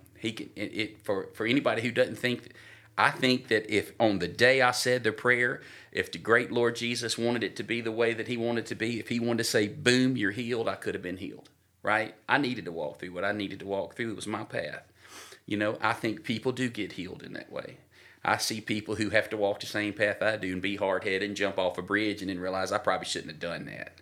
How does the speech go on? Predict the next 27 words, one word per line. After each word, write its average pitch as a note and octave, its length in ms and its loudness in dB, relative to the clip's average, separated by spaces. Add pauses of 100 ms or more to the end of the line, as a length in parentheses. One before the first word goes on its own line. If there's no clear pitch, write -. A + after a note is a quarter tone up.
(180)
You F#2 100 -4
know, F2+ 160 -4
let G2 120 -2
me F#2+ 100 -2
get F2 180 -4
back F2 240 0
up D#2+ 140 0
and E2 100 -6
get E2 140 -8
back E2 240 -4
up F2 160 -4
here D2 120 -6
again." - 320 -12 (520)
You G2 100 2
know, F2 320 -2
I, G2+ 140 4 (160)
I, G2+ 120 6 (140)
I, G2+ 220 2 (120)
I G2 100 0 (280)
don't A#2 300 0
like G#2+ 240 2
that - 240 -2
piece G2+ 260 0
of F#2 140 -2
me F#2 380 0 (340)
that's F#2+ 200 2
real G2 380 4